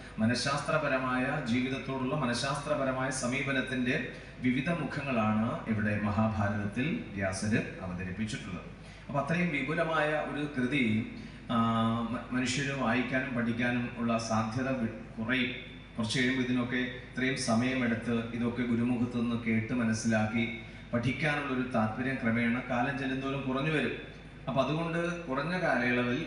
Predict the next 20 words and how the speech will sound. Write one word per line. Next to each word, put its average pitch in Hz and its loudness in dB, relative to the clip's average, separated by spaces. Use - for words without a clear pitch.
കൊണ്ട് 117 2
കൂടുതൽ 165 0
കാര്യങ്ങളെ 120 2
അവർക്ക് 117 0
മനസ്സിലാക്കി 120 0
കൊടുക്കാൻ 110 2
പുതിയ 156 2
പുതിയ 147 -2
സമീപനങ്ങൾ, 127 0
കണ്ടെത്തലുകൾ 131 -2
ആവശ്യമായി 131 -2
വരും. 123 -2
അത് 151 0
ഭൗതിക 113 0
ജീവിതത്തിൽ 117 -2
നമുക്കറിയാമല്ലോ. 110 0
അപ്പൊ - -8
നമുക്കറിയാമല്ലോ, 123 2
നോക്കൂ, 117 0
എന്തായിരുന്നു, 120 2